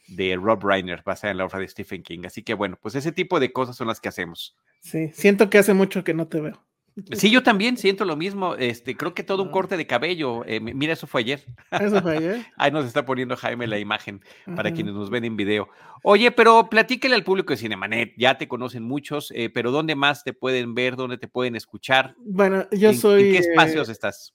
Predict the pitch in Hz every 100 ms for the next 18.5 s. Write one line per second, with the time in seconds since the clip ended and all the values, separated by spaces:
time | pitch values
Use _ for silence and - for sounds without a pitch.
0 | - - 208 180 175 170 170 208 208 190
1 | 170 175 185 175 175 156 180 190 202 202
2 | 196 208 _ - 175 160 156 156 156 156
3 | 156 151 151 - - - - 156 151 -
4 | 170 - 185 180 160 151 - 170 165 160
5 | 156 156 175 175 202 226 _ _ _ _
6 | _ _ _ _ _ 160 151 143 165 -
7 | 165 170 165 151 151 147 - 156 147 160
8 | _ - 156 160 160 160 160 165 160 156
9 | 151 - 170 175 185 196 196 _ _ _
10 | _ _ _ - 156 147 147 294 156 -
11 | 226 240 208 214 190 170 170 175 160 175
12 | - 165 - 165 165 165 165 160 180 180
13 | 190 190 196 196 - _ 170 160 175 175
14 | 208 196 190 220 226 185 196 196 180 185
15 | 180 170 175 190 196 196 160 151 165 165
16 | 160 160 160 156 160 156 175 165 160 151
17 | 156 160 - 170 160 151 156 156 156 156
18 | 151 156 156 156 151